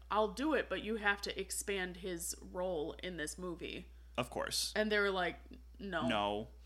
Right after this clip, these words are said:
Speaker 1: So Stark thought he was too old anyway. They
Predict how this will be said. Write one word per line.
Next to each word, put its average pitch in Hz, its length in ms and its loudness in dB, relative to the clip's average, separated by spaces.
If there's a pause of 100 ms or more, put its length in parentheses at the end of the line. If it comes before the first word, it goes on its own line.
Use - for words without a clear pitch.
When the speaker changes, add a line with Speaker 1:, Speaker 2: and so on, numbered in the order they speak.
(520)
Speaker 1:
So 226 520 8
Stark 277 380 6
thought 233 220 4
he 226 60 0
was 208 140 2
too 220 180 -2
old 190 320 -2
anyway. 220 460 2
They 185 300 0